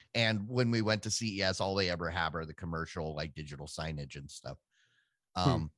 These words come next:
Speaker 1: but this also clarifies something. If you remember back in early summer, spring time, there was a story about how Panasonic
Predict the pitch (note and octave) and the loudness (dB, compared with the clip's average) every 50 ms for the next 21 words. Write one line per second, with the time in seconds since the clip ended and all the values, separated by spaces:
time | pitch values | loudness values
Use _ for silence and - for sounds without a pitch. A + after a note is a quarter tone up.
0 | _ _ _ _ _ _ _ - - A#2+ A#2+ C3 C3 B2 A#2+ - A#2+ B2+ A#2 G#2 | _ _ _ _ _ _ _ 2 4 6 8 8 8 6 4 2 2 2 4 4
1 | - B2 B2 C#3 B2+ - C3+ A#2 - - - F3+ A3 A#3+ A#3+ G3+ - - A2+ G2 | 6 6 6 6 6 4 2 2 2 0 2 4 6 6 6 4 6 6 4 6
2 | F#2+ F2+ - - F2+ E2 D2+ F2+ G2+ F#2+ F#2+ - G#2 G2 F#2+ F#2 F#2 G2 F#2 F#2 | 4 2 2 0 0 0 0 0 0 0 0 0 0 0 0 2 2 2 2 0
3 | E2+ D2 - F#2 F#2 G2+ G#2 - - F#2 F#2 F#2 F#2 F#2 F#2 F#2 F#2 F#2+ F#2 F#2 | -2 0 2 2 4 2 2 0 0 -2 0 0 0 0 0 -2 -2 -2 -4 -4
4 | F#2 F#2+ F#2 F#2+ F#2 F#2 F2+ F#2 - - A2 A2+ A#2 A2+ A2+ A2 G#2 - - A2+ | -4 -4 -4 -4 -6 -6 -6 -8 -4 0 2 2 4 4 2 0 0 0 0 2
5 | A2 A2+ A2+ A2 A2 G#2+ A2 G#2+ - - - _ - A2+ A2+ A2+ A2+ A2+ A2+ A#2 | 2 4 4 4 4 4 2 2 -2 -6 -8 _ -2 0 0 2 0 0 0 0
6 | A#2 A#2 A#2 A#2 - _ _ _ _ _ _ _ - - C3 B2 B2 B2+ B2+ B2+ | 0 0 -2 -4 -6 _ _ _ _ _ _ _ -2 2 6 6 8 8 8 6
7 | C3 C3+ C#3+ - _ _ _ _ _ - _ _ - - A#2 A#2+ A#2+ A#2 A2+ - | 4 2 0 -4 _ _ _ _ _ -20 _ _ 2 4 6 6 6 6 4 4
8 | A2 G2+ - - - - - - A2 G#2+ G#2+ G#2+ G2+ G#2 G#2 E2+ G2+ F#2+ F#2 - | 0 0 0 0 -2 -2 2 4 4 6 6 6 6 4 4 6 6 4 4 4
9 | F#2+ G#2 G2 - - - A#2 A2 A2 A2 G#2 - - A#2 A2+ A#2 A#2+ G#2+ | 2 2 2 2 2 2 2 4 4 2 2 2 2 2 4 4 2 0